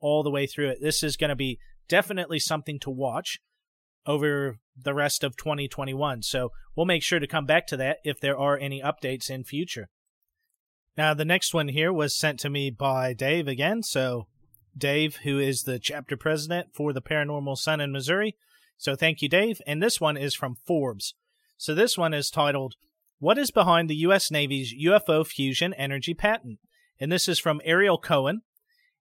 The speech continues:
And this one came out on February the eighth. When Doctor Salvatore Cesar Paez, an aerospace engineer at the Naval Air Warfare Center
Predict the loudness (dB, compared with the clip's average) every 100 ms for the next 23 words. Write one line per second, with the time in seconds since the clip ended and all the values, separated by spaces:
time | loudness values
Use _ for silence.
0 | -6 -2 -2 -4 -8 -4 -2 0 -2 -2
1 | 0 2 2 0 -4 -2 -4 -6 -2 -2
2 | 0 0 0 -2 2 2 2 -2 -16 _
3 | _ _ _ _ _ _ -6 0 4 4
4 | 4 2 6 6 6 2 4 2 2 -2
5 | -4 0 0 4 8 8 8 6 6 6
6 | 4 2 -2 _ _ -6 2 4 4 4
7 | 4 4 2 0 0 0 0 0 0 2
8 | 2 0 4 4 4 2 2 4 2 4
9 | 2 2